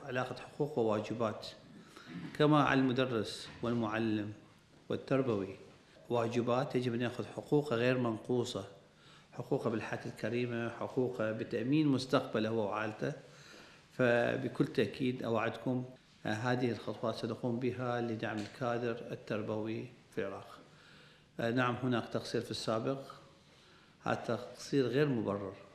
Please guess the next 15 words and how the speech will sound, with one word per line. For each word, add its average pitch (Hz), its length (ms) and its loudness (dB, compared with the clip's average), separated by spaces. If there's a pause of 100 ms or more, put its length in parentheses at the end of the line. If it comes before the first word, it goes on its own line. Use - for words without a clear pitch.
(500)
أبدا 131 280 2
غير 117 180 0
مبرر 107 600 -2
أن 117 80 -2
يكون 113 220 -4
هناك - 120 -6
تقصير 113 280 -6
في - 140 -14
التربية، 101 500 -8 (1080)
لأنه 107 840 -2 (160)
مع 110 160 -2
اختفاء 120 440 -4
التربية 131 680 -2 (140)
صناعة 123 420 -2 (120)
بيئة 151 280 2